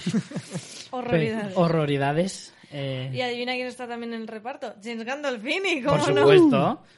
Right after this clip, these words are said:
Speaker 2: por supuesto. Si es que James era un asiduo de las pelis de, de Tony Scott y sobre todo las, cuanto más chungas fueran, mejor.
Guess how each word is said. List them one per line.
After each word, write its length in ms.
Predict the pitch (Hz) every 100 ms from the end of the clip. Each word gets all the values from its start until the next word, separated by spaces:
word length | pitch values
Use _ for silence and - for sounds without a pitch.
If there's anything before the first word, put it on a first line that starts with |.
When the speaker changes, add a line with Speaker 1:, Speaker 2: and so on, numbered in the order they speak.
| -
Speaker 2:
por 140 | 143
supuesto. 600 | 127 120 123 131 123 143 214 _ _
Si 140 | - 127
es 80 | 120
que 140 | 127
James 300 | 120 131 135
era 240 | 143 151
un 440 | 156 160 160 156 151
asiduo 420 | 135 - 151 147
de 120 | 135
las 140 | 127 123
pelis 300 | 131 131 127
de, 420 | 123 120 117 117 - - _ _
de 180 | 127 127
Tony 200 | 123 127
Scott 280 | 120 135 143 147
y 100 | 135
sobre 200 | 120 113
todo 220 | 120 127
las, 200 | 123 104
cuanto 260 | 117 110
más 160 | 117 123
chungas 300 | 143 139 127
fueran, 240 | 143 139 156
mejor. 380 | 139 - 139